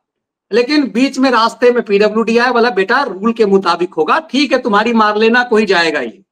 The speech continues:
लेकिन rule से जाएगा ना।" तो अब ये पता चला है, जो स्वाति मालीवाल इसी की सांसद है राज्यसभा की, वो कह रही है, "फ़ाइव पॉइंट सिक्स करोड़ के रिमोट वाले पर्दे।" सोचिए, मतलब रूह कांप जाती है। ये आदमी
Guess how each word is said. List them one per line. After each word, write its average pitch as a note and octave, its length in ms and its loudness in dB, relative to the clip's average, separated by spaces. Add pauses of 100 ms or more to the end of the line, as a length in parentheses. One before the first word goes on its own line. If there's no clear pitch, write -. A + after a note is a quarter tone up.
(460)
लेकिन A3+ 400 0
rule D4 280 0
से A#3 120 0
जाएगा C#3+ 300 -4
ना।" - 280 -4 (460)
तो A3 60 -2
अब B3 300 -2
ये A#3+ 80 2
पता A3+ 340 -2
चला G3 280 -2
है, D3+ 380 -8 (340)
जो F#3 80 0
स्वाति F#3+ 420 0
मालीवाल G3+ 480 4 (100)
इसी F#3+ 240 -6
की G#3 140 -8
सांसद E3 540 -2
है D3+ 80 -2
राज्यसभा C3+ 480 -4
की, F#3+ 140 -6
वो F3+ 60 2
कह F#3 160 -2
रही G3+ 120 2
है, A3+ 80 4
"फ़ाइव A3+ 400 -2 (100)
पॉइंट A3 220 0
सिक्स - 280 -6
करोड़ G3 300 0
के G3 120 -4
रिमोट E3+ 480 0
वाले D3+ 160 -4
पर्दे।" C3 400 -10
सोचिए, C#3+ 580 -10 (800)
मतलब G3 400 -2 (500)
रूह F#3+ 300 0
कांप D#3 380 -4
जाती A#2 420 -12
है। G#2 160 -14
ये G3 60 0
आदमी G#3 580 -2